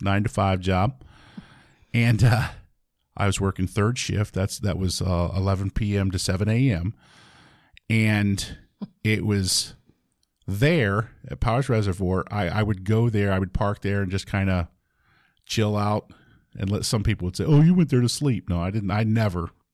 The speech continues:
slept on duty. Never. Not once. But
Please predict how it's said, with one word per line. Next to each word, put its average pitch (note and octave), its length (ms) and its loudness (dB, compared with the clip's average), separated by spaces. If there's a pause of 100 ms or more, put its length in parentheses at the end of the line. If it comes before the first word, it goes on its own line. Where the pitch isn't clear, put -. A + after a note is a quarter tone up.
slept - 500 -10
on D#2+ 160 -4
duty. E2 300 -4 (640)
Never. F2+ 360 -2 (120)
Not - 220 -6
once. - 360 -8 (600)
But F#2+ 420 0